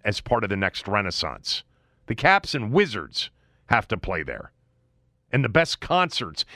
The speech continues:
and the best shows have to be there.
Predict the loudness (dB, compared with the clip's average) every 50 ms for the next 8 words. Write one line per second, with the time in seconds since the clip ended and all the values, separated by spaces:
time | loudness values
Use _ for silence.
0 | -2 0 2 2 2 2 2 0 0 -2 -6 0 4 4 4 4 2 -2 -4 -6
1 | -6 -6 -6 -10 _ _ _ _ _ _ _ _ 2 2 2 2 -2 -2 -2 0
2 | -2 -2 -2 -4 -6 -8 -10 -16 -20